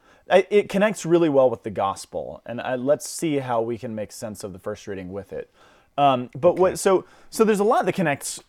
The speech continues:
Speaker 1: all around. I mean, th-, th-, there's, there is some, some really interesting threads that go through all these. But First Peter, remember we talked about First Peter the last few weeks. So this, as Peter himself says, this is a letter that's written to these exiles, people who have, for whatever reason, in some way,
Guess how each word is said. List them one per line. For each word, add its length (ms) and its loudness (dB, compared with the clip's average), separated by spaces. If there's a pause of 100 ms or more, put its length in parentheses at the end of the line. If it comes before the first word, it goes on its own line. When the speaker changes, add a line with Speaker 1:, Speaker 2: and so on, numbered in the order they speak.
(140)
Speaker 1:
all 220 4
around. 300 -2
I 40 -6
mean, 140 -6
th-, 160 -2
th-, 140 2
there's, 220 0
there 240 -2
is 180 0 (120)
some, 360 -4
some 180 -8
really 220 -4
interesting 380 -10
threads 420 -8
that 80 -14
go 160 -4
through 200 -10
all 160 -8
these. 260 -14
But 260 -6
First 220 -4
Peter, 160 -2
remember 180 -4
we 60 -4
talked 220 -6
about 140 -6
First 200 -6
Peter 140 -6
the 60 -8
last 220 -4
few 140 -8
weeks. 360 -16 (440)
So 160 0
this, 320 2 (100)
as 280 0
Peter 340 -4
himself 400 -2
says, 340 -4
this 200 -10
is 120 -10
a 60 -4
letter 300 -4
that's 240 -12
written 400 -8
to 440 -4 (440)
these 340 -4 (120)
exiles, 560 -4
people 300 -2
who 240 -4
have, 300 -6
for 140 -8
whatever 420 -4
reason, 300 -4
in 80 -8
some 320 -8
way, 400 -2